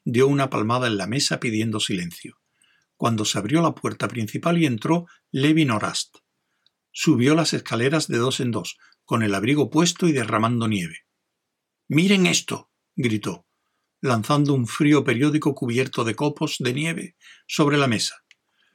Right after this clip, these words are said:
"Los visores tampoco hablan de otra cosa". El periódico no estaba doblado, y cinco cabezas se inclinaron sobre él. Cermak dijo con voz ronca: "Gran espacio.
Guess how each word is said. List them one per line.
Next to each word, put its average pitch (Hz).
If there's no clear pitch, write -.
"Los 135
visores 175
tampoco 135
hablan 160
de 147
otra 147
cosa". -
El 127
periódico 135
no 135
estaba 110
doblado, 98
y 131
cinco 170
cabezas 147
se -
inclinaron 120
sobre 101
él. 76
Cermak 156
dijo 127
con 110
voz 107
ronca: 95
"Gran 113
espacio. -